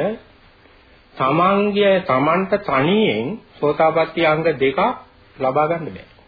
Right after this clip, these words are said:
ඒ දෙක තමයි සත්පුරුෂ ආශ්‍රය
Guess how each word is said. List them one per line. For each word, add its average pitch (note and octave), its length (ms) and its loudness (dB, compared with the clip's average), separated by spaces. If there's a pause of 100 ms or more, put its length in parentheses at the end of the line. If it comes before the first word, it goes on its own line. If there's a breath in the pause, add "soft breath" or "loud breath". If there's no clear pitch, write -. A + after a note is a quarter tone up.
(1400)
ඒ F3 140 0
දෙක D#3 200 -2
තමයි A#2 420 -4 (1080)
සත්පුරුෂ F#3+ 580 -4
ආශ්‍රය C3+ 500 0